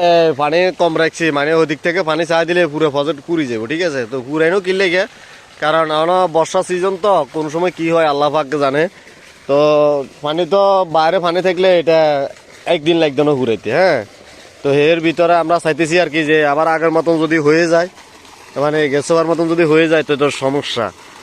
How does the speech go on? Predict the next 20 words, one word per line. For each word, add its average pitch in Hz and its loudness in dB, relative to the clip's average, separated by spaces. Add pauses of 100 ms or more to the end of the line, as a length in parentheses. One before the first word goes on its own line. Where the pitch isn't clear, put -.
(160)
মনে 127 -2
করো 151 0
সব 156 2
বাসায় 143 0
ডুবাই 143 0
টুবাই 139 0
মাছটা 131 -2 (100)
যা 135 2 (140)
আছে, 135 -2
এই 123 -4
ধারের 135 0
মাছ 143 0
ওই 131 0
ধারে, 131 0
ওই 123 0
ধারের 135 0
মাছ 139 -2
এই 120 0
ধারে, 120 0
সব 147 2